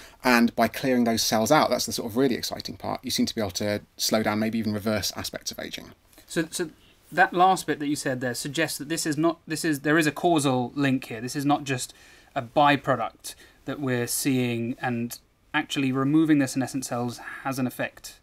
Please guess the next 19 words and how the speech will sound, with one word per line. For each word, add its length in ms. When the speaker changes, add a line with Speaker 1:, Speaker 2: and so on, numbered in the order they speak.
Speaker 1:
Yeah, 240
and 80
that's 160
what's 100
really 160
exciting. 400
And 100
so 120
I, 120
I'm, 200
I'm 340
pretty 400
happy 240
to 100
say 300
that, 120
like, 100
in 120
mice, 480